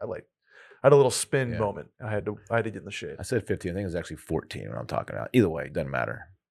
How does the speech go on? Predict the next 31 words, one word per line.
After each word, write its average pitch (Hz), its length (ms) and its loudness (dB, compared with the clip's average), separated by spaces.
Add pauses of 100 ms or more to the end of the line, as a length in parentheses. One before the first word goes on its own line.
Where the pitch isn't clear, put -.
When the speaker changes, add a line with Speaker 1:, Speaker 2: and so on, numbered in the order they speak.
(120)
Speaker 2:
I 104 40 -6
had 98 100 2
a - 20 0
moment 87 300 0
Speaker 1:
Yeah, 76 60 -10
Speaker 2:
where 82 40 -8
I 85 40 -8
Speaker 1:
so 85 40 -10
Speaker 2:
almost, 82 140 -10
Speaker 1:
it's - 40 -10
hot. 123 100 -4
Speaker 2:
I - 20 -4
almost 85 240 -10
called 78 280 -2
it. - 120 -8 (420)
Speaker 1:
The, - 140 -20 (140)
the 117 100 -4 (180)
cool 175 220 6
towels 120 420 2
are 107 100 -6
the, 80 220 -12 (400)
so, 127 680 4
so 139 280 4
key - 380 -12 (160)
in 104 80 2
a 85 60 2
round 71 220 -4
like 50 180 -16
that. - 240 -10 (600)
Speaker 2:
Yeah. 71 200 -4 (1200)
Anyway. 80 360 2